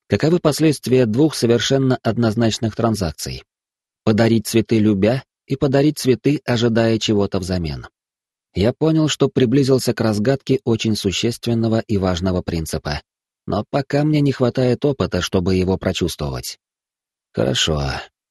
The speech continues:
Будем продолжать накапливать знания,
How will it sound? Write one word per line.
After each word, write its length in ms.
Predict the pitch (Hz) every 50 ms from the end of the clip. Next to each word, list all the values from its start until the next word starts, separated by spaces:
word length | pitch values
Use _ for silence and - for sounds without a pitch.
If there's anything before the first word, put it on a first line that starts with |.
| _ _ -
Будем 420 | 95 90 143 143 135 147 147 147
продолжать 600 | - 143 135 127 120 117 113 95 104 117 127 123
накапливать 580 | 120 117 107 - 107 - 101 98 92 95 92 92
знания, 640 | 95 92 92 90 87 87 90 98 110 120 117 -